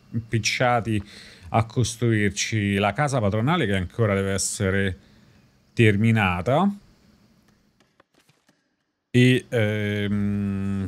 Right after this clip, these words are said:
qui l'hanno finita, ok, quindi hanno fatto l'upgrade di una casa che già abbiamo.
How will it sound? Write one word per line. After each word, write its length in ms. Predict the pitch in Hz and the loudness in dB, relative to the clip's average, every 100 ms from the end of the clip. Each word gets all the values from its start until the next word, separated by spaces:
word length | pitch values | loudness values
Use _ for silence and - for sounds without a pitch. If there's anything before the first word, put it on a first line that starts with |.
| - | 0
qui 140 | 196 | 2
l'hanno 240 | 123 101 104 | 4 2 0
finita, 400 | 117 107 95 98 | 0 0 0 -2
ok, 220 | - 101 | 0 -2
quindi 220 | 107 104 | 0 0
hanno 100 | 95 | 0
fatto 240 | 98 104 113 | -2 -2 0
l'upgrade 640 | 104 104 127 135 117 110 | 0 0 0 2 2 0
di 160 | 107 107 | 0 0
una 240 | 107 107 | 0 -2
casa 260 | 139 120 101 | -2 -2 0
che 140 | 98 | 0
già 140 | 113 | 0
abbiamo. 640 | 101 92 98 95 92 101 | -2 -2 -2 -2 -2 -2